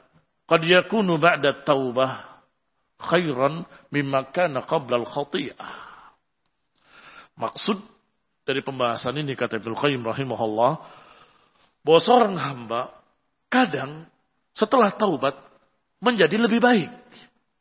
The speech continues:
daripada sebelum taubat. Wa arfa' darajatan,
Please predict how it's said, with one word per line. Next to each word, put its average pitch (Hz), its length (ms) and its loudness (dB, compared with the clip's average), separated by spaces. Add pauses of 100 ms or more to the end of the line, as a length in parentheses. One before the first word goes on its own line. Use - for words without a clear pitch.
(440)
daripada 185 400 4
sebelum 156 400 0
taubat. 175 400 0 (3500)
Wa - 160 8
arfa' 208 440 4
darajatan, 131 760 2